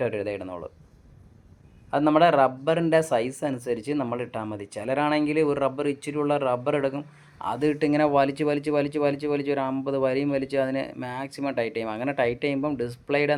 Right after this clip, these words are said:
നടുക്ക് ഒരു ചെറിയൊരു കയറ്റമിറക്കം ഉണ്ടാവും. അത് നിങ്ങൾ ശ്രദ്ധിച്ചിട്ടുണ്ടോ എന്നറിയില്ല. എന്തായാലും ഉണങ്ങിയിട്ടുണ്ട്. ഒരു പത്ത് മിനിറ്റ് വെച്ചു, ഉണങ്ങി.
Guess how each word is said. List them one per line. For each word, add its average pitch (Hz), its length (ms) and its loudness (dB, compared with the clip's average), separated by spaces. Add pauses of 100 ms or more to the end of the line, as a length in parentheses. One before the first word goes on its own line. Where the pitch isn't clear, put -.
നടുക്ക് 127 400 -6 (100)
ഒരു 139 120 0 (540)
ചെറിയൊരു 143 520 4 (260)
കയറ്റമിറക്കം 139 540 2
ഉണ്ടാവും. 110 280 -4 (120)
അത് 123 140 -6 (180)
നിങ്ങൾ 127 180 -4 (100)
ശ്രദ്ധിച്ചിട്ടുണ്ടോ 143 720 0
എന്നറിയില്ല. 131 380 2 (800)
എന്തായാലും 127 280 0
ഉണങ്ങിയിട്ടുണ്ട്. 127 520 -2 (1300)
ഒരു 120 140 -12
പത്ത് 123 220 -2
മിനിറ്റ് 131 220 -2
വെച്ചു, 139 260 0 (160)
ഉണങ്ങി. 127 320 -4